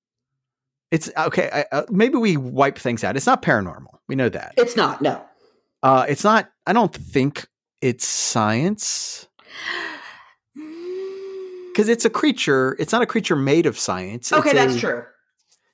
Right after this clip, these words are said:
Speaker 1: you know, it already exists. It's, it, it could be nature, but I think that maybe that's a stretch.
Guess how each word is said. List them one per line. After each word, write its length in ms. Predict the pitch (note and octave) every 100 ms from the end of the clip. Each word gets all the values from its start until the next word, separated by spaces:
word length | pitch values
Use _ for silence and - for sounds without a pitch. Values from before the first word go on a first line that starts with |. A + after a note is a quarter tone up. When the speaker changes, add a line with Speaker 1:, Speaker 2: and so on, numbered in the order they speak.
| _
Speaker 1:
you 100 | -
know, 100 | D#3
it 60 | C#3+
already 180 | F3 E3+
exists. 340 | B2+ D3 A2+
It's, 180 | B2+ -
it, 240 | - D3 -
it 180 | C3 -
could 300 | - G4+ D4+
be 160 | A#3+
nature, 500 | G#3 G3+ G#3+ - D4
but 140 | A#3 F3+
I 60 |
think 240 | D3+ F#3 E3
that 120 | D#3
maybe 220 | D3+ D3+
that's 200 | C#3 B2+
a 40 | A2+
stretch. 720 | - G#2+ E3+ - - -